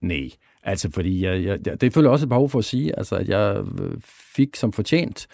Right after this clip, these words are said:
Altså, det er jo, det er jo det, man skal ho-, ho-, holde fast i, at hvis man begår en, en, en lovovertrædelse, uanset om det er bevidst eller ubevidst, og det var faktisk ubevidst fra min side, men, men det kan jeg ikke bruge til noget,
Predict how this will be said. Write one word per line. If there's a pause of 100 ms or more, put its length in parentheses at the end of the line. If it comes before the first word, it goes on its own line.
(320)
Altså,
det
er
jo,
det
er
jo
det,
man
skal
ho-,
ho-,
holde
fast
i,
at
hvis
man
begår
en,
en,
en
lovovertrædelse, (640)
uanset
om
det
er
bevidst
eller
ubevidst,
og
det
var
faktisk
ubevidst
fra
min
side,
men,
men
det
kan
jeg
ikke
bruge
til
noget,